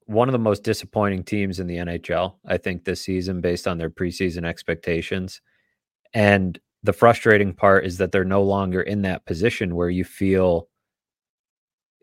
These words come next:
as a fan, I, I can't imagine there's a lot of fans sitting there feeling good about another top ten draft pick, right? Other fan bases this time of year, if they're in a similar spot,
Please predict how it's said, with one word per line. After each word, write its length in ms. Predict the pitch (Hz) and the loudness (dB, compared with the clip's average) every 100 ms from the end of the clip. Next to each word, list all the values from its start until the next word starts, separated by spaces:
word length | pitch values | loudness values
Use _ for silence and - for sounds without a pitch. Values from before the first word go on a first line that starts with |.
| _ - | _ 0
as 200 | 98 92 | 2 4
a 100 | 92 | 0
fan, 680 | - 101 104 117 71 67 98 _ _ _ _ _ _ _ _ | 0 0 2 0 -2 -8 -14 _ _ _ _ _ _ _ _
I, 120 | 101 - | 2 4
I 80 | 95 | 2
can't 260 | - 113 | 4 4
imagine 320 | 104 107 104 | 6 4 4
there's 160 | 95 85 | 2 -2
a 60 | 85 | 0
lot 200 | 98 104 | 2 2
of 60 | |
fans 420 | - 98 98 87 | 0 -2 0 -4
sitting 280 | - 113 95 | -2 -2 -2
there 340 | 90 87 82 - | -4 -2 -2 -2
feeling 380 | - 104 95 85 | 2 2 2 2
good 200 | 101 107 | 4 4
about 260 | 92 85 | 4 2
another 260 | 82 82 78 | 2 -4 -4
top 300 | - 78 - | -4 -4 -4
ten 180 | 85 73 | -6 -4
draft 300 | 76 73 - | -4 -6 -6
pick, 180 | - - _ - | -12 -14 _ -6
right? 240 | 80 80 - _ _ _ _ _ | -4 -4 -8 _ _ _ _ _
Other 240 | 113 127 120 | 6 8 8
fan 320 | 107 104 98 | 8 6 6
bases 640 | 98 95 - 98 90 - - _ | 6 4 2 0 0 -6 -18 _
this 180 | 104 - | -2 0
time 240 | 104 95 | 0 0
of 60 | 92 | 0
year, 300 | 90 98 95 | 0 2 0
if 180 | 87 - | -2 -2
they're 160 | 95 | 0
in 60 | 92 | 0
a 60 | |
similar 360 | 92 101 90 87 | -4 -6 -4 -4
spot, 480 | - - 90 87 | -4 0 2 0